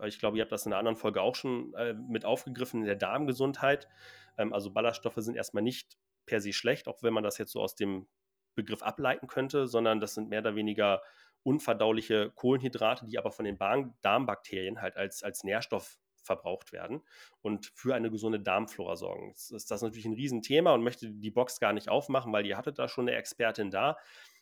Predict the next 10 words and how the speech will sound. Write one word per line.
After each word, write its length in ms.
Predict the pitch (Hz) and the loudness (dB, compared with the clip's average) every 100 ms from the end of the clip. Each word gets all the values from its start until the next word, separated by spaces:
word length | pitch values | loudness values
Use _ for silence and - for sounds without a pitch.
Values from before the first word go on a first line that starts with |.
| _ - | _ 6
Ähm, 460 | 113 113 110 110 _ _ _ _ | 6 6 0 -4 _ _ _ _
aber 380 | - 110 110 - _ _ | 2 6 4 2 _ _
da 220 | 104 135 | 4 4
wissen 280 | 139 139 135 | 4 0 0
wir, 120 | 127 | 0
das 240 | 107 120 151 | 4 2 2
ist 140 | - | -2
ein 140 | 120 110 | 0 4
Nährstoff, 500 | 113 - 123 - 113 | 2 4 0 0 2
wo 360 | 110 101 107 | 4 4 0